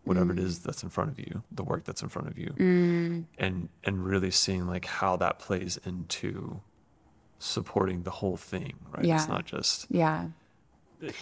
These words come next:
Speaker 1: we can't, we
Speaker 2: Yeah.
Speaker 1: can't just, I, I feel like there's a lot of people, especially in the West, that'd be like, "Oh, if I didn't have to sleep, that would be great." I honestly used to think that some time <laughs> ago. Um,
Speaker 2: I used to too.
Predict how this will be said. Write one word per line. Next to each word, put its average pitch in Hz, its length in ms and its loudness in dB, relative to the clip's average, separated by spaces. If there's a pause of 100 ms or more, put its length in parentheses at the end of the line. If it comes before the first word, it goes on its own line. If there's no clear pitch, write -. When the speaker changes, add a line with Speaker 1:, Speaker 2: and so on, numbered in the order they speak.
(120)
Speaker 1:
we 127 140 6
can't, 139 280 6
we 123 80 8
Speaker 2:
Yeah. 160 60 2
Speaker 1:
can't 131 180 6
just, - 300 4 (840)
I, - 60 0 (260)
I - 40 -8
feel - 180 -10
like 85 60 -8
there's 87 140 -4
a 87 80 -2
lot 95 120 4
of - 120 -6
people, 104 480 0
especially - 360 -2
in 110 40 4
the 110 80 4
West, 95 200 2
that'd 104 120 -4
be 95 60 -2
like, - 180 -6
"Oh, 104 140 2
if 90 120 -2
I 92 60 4
didn't 101 200 -2
have 104 140 0
to 104 80 0
sleep, - 360 2 (280)
that 110 120 6
would 95 100 6
be 98 80 2
great." 101 300 4 (280)
I 123 120 8
honestly 151 240 6
used 135 140 4
to - 60 -12
think 123 200 4
that - 220 0 (300)
some 98 160 4
time 95 200 0
<laughs> 156 60 -6
ago. - 340 2 (580)
Um, 95 380 8 (140)
Speaker 2:
I 185 60 0
used 240 200 4
to 202 100 6
too. 202 340 2